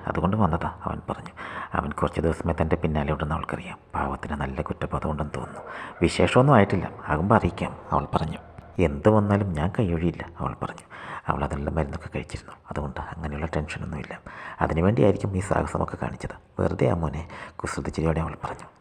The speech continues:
അവൻ പ്രശ്നക്കാരനല്ലെന്ന് അവൾക്ക് മനസ്സിലായി കഴിഞ്ഞിരുന്നു. "ഞാൻ ഓർത്തു, ഞാൻ കാരണം തനിക്ക് എന്തെങ്കിലും സംഭവിച്ചോ എന്ന്, അതുകൊണ്ട് വന്നതാണ്," അവൻ പറഞ്ഞു. "സംഭവിക്കാനുള്ള എല്ലാം സംഭവിച്ചു, ഇനി പറഞ്ഞിട്ട് കാര്യമില്ലല്ലോ. പക്ഷെ കൈ കഴുകാമെന്ന് കരുതണ്ട." അത് പറയുമ്പോൾ അവളുടെ മുഖത്ത് നാണമുണ്ടായിരുന്നു.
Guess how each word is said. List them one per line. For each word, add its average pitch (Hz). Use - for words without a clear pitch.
അവൻ -
പ്രശ്നക്കാരനല്ലെന്ന് 73
അവൾക്ക് -
മനസ്സിലായി 80
കഴിഞ്ഞിരുന്നു. -
"ഞാൻ 76
ഓർത്തു, 85
ഞാൻ 80
കാരണം 90
തനിക്ക് 87
എന്തെങ്കിലും 82
സംഭവിച്ചോ 69
എന്ന്, 60
അതുകൊണ്ട് 80
വന്നതാണ്," 82
അവൻ 73
പറഞ്ഞു. -
"സംഭവിക്കാനുള്ള 87
എല്ലാം 110
സംഭവിച്ചു, 82
ഇനി 98
പറഞ്ഞിട്ട് 90
കാര്യമില്ലല്ലോ. 87
പക്ഷെ -
കൈ 76
കഴുകാമെന്ന് 80
കരുതണ്ട." 90
അത് -
പറയുമ്പോൾ 71
അവളുടെ 69
മുഖത്ത് -
നാണമുണ്ടായിരുന്നു. -